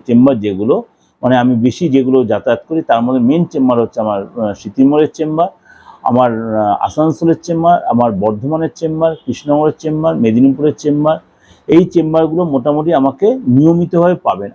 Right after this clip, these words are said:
আর যে চেম্বারগুলো ওগুলো মাসে একবার করে হয়, কালীঘাটের চেম্বার এটাও আমি নিয়মিত যাই।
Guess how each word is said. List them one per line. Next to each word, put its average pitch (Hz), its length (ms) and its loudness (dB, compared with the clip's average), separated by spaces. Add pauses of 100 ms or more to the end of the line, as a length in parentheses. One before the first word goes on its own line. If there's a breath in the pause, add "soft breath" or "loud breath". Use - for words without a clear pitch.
আর 143 240 4
যে 220 120 0
চেম্বারগুলো 131 520 0
ওগুলো 139 200 0
মাসে 123 360 -2
একবার 101 380 -2
করে 87 180 -6
হয়, 85 180 -4
কালীঘাটের 143 580 -2
চেম্বার 156 320 -6
এটাও 127 220 -4
আমি 151 160 -2
নিয়মিত 120 400 -2
যাই। 90 280 -6